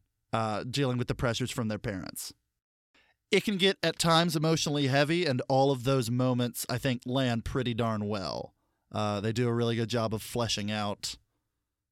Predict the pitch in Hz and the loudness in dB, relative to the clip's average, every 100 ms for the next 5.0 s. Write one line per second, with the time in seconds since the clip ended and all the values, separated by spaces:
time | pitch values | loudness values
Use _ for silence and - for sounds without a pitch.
0 | _ - 117 110 107 107 127 98 - 123 | _ -4 -2 -2 -4 -4 -4 -4 -4 -2
1 | 113 98 117 107 - 110 98 - 90 82 | -2 -4 -6 -6 -4 -4 -4 -6 -8 -8
2 | - - _ _ _ - 127 - 131 131 | -10 -18 _ _ _ -6 -4 -2 0 2
3 | 160 180 - 151 123 117 - - - _ | 4 4 4 2 4 2 -4 -8 -10 _
4 | _ _ 135 135 139 131 123 120 113 107 | _ _ -2 0 2 2 2 2 2 -2